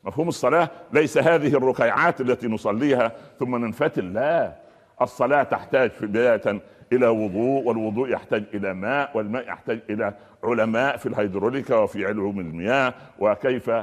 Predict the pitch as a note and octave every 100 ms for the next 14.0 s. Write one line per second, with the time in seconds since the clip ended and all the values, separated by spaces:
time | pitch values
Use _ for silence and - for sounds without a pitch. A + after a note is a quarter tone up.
0 | - - G2 - C3+ B2 A2+ G#2+ A2 F#2+
1 | D#2+ C#3 C#3 A#2 A2 A#2+ A#2 G2+ - B2+
2 | B2+ B2+ B2 A2+ G#2+ A#2 A2 G2+ G2 -
3 | C3 C3+ C3 A#2+ A2 A#2 G#2 G#2+ A2 G#2
4 | G2+ - C3 C#3 A#2+ A2+ A2+ G#2 G#2 A#2
5 | A#2+ G2 - A#2 G2+ G2 F#2 E2+ B2+ B2
6 | A#2+ - - - G2+ A2 G#2+ A#2+ G2+ G2+
7 | F2+ G2 C#3 C3 B2+ C3 - C#3+ C#3 -
8 | C3+ - D3+ D#3+ D#3 - - G#2+ A#2+ A#2
9 | - F#3 - D3+ D3+ - - - A#2+ C#3+
10 | D3 D3+ D3+ A2+ C#3+ C#3+ - - F#3+ -
11 | - C3+ C3 E3 F3+ E3+ - - - D3
12 | F3 G#3 E3+ E3+ E3 D#3+ - E3+ F#3 B2+
13 | - - - _ - D#3 D#3+ G3+ G3+ E3